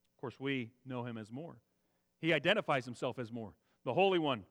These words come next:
the true one. And by the way, since Christ is the holy and true one,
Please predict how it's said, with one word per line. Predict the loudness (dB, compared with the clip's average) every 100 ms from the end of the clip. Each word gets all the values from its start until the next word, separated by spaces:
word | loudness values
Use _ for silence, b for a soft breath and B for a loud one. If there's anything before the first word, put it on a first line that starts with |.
| _ _ -8
the | -6
true | 2 4
one. | 4 0 -2
And | 2
by | 6 6
the | 6
way, | 6 6 4 -2 b b b _ _ _
since | -6 -4
Christ | 4 4 4
is | 0 2
the | 6
holy | 8 8 6 2
and | 0 0
true | -2 0
one, | 2 2 2